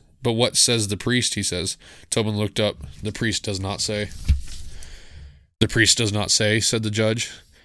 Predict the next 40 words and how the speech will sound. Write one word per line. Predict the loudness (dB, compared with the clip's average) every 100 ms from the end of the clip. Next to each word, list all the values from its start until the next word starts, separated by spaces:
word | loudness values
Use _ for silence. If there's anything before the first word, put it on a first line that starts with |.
| _ _
"Niall | -2 2 2
Dissett." | 2 0 0 -2 -8 -18 _ _ _ -10
"But | -4 -4
the | -2
priest | 2 2 4
has | 4 4
said, | 4 2 -2 -4 -20 -20 _ _ _ -2
for | 0
the | 2
priest | 2 4
has | 2 0
put | 2 0 2
by | 2 2
the | 2
robes | 2 2 2 0
of |
his | 0 -2
craft | 0 2 2 2
and | -2 0
taken | 0 0
up | -2
the | -2
tools | -2 0 2 2 0
of |
that | 0 0
higher | 0 0 0
calling | 0 2 2 2 -2 -4 -16 -18 -18 -4
which | 0 2 0 _
all | 4 6 6
men | 4 0
of | -2 -2
honor, | -2 -2 -2 -6 -20 -20 -18 -16 -18 -20 -20 _ _ -2
of | 2 4
that | 4
higher | 6 4 4
calling | 4 4 4 2
which | 0 0
all | 0 2 2
men | 0 0
honor. | 0 0 0